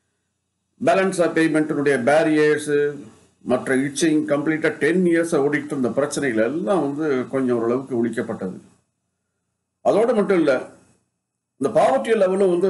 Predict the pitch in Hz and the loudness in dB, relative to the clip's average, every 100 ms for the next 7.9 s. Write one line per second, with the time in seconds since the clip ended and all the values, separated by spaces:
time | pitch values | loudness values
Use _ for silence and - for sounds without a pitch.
0 | 180 165 175 190 175 160 143 147 151 175 | 2 0 2 -2 0 0 0 -2 0 0
1 | 165 165 165 175 156 120 - 156 151 - | 0 0 2 2 2 0 -2 -2 -2 0
2 | 175 165 156 151 139 - 156 151 139 151 | 2 2 0 0 -4 -2 -2 0 0 0
3 | 151 156 151 147 - _ - 135 135 151 | 2 2 0 -4 -12 _ -4 -2 -2 -4
4 | 147 - 139 185 175 160 139 120 131 165 | -4 -4 -4 -2 0 0 0 -2 -2 -2
5 | 143 143 135 117 180 160 127 120 131 160 | 0 0 -4 -2 0 2 0 0 0 0
6 | 160 131 127 151 - 127 120 107 135 151 | 0 -4 -4 -6 -6 -10 -10 -4 0 0
7 | 135 135 139 117 127 120 110 98 | 0 -2 0 0 0 0 -2 -6